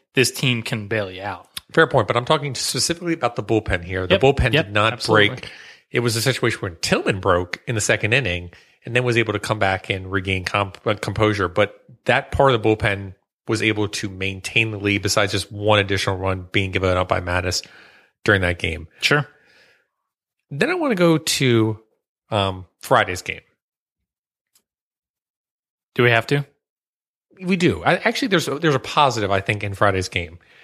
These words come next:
Speaker 2: Friday's game, um, Ubaldo Jimenez pitched six innings. He gave up four earned runs.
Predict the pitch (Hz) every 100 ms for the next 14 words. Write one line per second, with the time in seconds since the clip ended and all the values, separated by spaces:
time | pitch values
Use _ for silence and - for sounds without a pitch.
0 | - _ _ _ _ _ _ - 196 220
1 | 208 - 104 104 101 101 _ _ _ _
2 | 110 101 98 92 _ _ _ - 175 160
3 | 151 107 98 98 - - _ _ _ _
4 | - 123 - 143 - 107 95 95 - -
5 | 113 113 101 - 117 101 95 92 82 87
6 | -